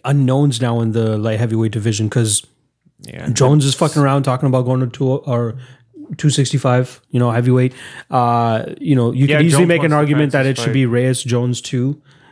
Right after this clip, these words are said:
Speaker 1: coming
Speaker 2: It
Speaker 1: up
Speaker 2: should be.
Speaker 1: next.
Speaker 2: Skill-wise, it, it definitely should be that at light heavyweight. But it looks more and more likely that we're just gonna get Jones and Ngannou. I mean, Ngannou ain't got shit to do at heavyweight.
Speaker 1: I,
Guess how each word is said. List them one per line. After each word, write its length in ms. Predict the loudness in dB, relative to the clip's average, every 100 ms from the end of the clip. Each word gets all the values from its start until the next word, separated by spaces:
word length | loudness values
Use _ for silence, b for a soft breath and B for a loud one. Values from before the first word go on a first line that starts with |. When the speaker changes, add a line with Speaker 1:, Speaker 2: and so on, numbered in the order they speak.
| b -4
Speaker 1:
coming 180 | 0 2
Speaker 2:
It 40 |
Speaker 1:
up 40 | 2
Speaker 2:
should 160 | 2
be. 60 | 2
Speaker 1:
next. 120 | 2
Speaker 2:
Skill-wise, 800 | 0 2 2 4 4 2 0 -2
it, 180 | -4 -2
it 360 | -4 -6 -4 -2
definitely 340 | -2 -2 -6
should 260 | -4 -6 -4
be 120 | -4
that 280 | 0 0 -2
at 160 | -4
light 160 | -2 -4
heavyweight. 520 | -4 -6 -4 -4 -2
But 240 | 0 0 B B B B
it 160 | -8 -2
looks 220 | -2 -2
more 180 | 0 0
and 80 | 0
more 160 | 0 0
likely 320 | 0 -2 -2
that 100 | -2
we're 120 | -2
just 180 | -6 -8
gonna 140 | -8 -4
get 180 | -6
Jones 340 | -4 -4 -4 -6
and 160 | -8
Ngannou. 420 | -6 -4 -6 -10 -14 _ _ _ -8
I 40 | -2
mean, 120 | -2 0
Ngannou 300 | 0 2 2
ain't 100 | 0
got 160 | 0 -2
shit 220 | -4 -8
to 60 | -8
do 160 | -8 -6
at 60 |
heavyweight. 460 | -4 -4 -4 -4 -4 -8 -20 _ _
Speaker 1:
I, 140 | -14